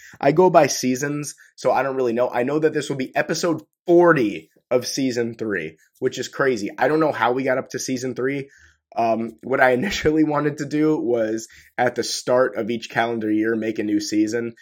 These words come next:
But then I rebranded and I ended season two very prematurely, and it only had, I think, like, twenty-four episodes in it. But we are going on,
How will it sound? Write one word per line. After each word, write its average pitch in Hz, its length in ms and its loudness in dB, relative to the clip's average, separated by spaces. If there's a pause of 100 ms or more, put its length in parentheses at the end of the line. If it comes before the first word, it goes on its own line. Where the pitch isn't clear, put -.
(280)
But 110 320 0
then 127 300 2
I 104 120 -2
rebranded 120 920 2
and 104 500 -4
I 104 200 -6
ended 110 360 -4
season 104 420 -6
two 107 540 2
very 117 300 2
prematurely, 101 800 -4 (160)
and 110 120 -6
it 113 60 -4
only 110 140 -6
had, 104 180 -6
I 95 80 -6
think, 98 180 -10
like, 87 180 -10
twenty-four 104 580 -6
episodes 95 500 -8
in 90 140 -12
it. 87 120 -12
But 90 180 -12 (420)
we 127 420 4
are 117 260 2
going 117 460 2
on, 104 640 -4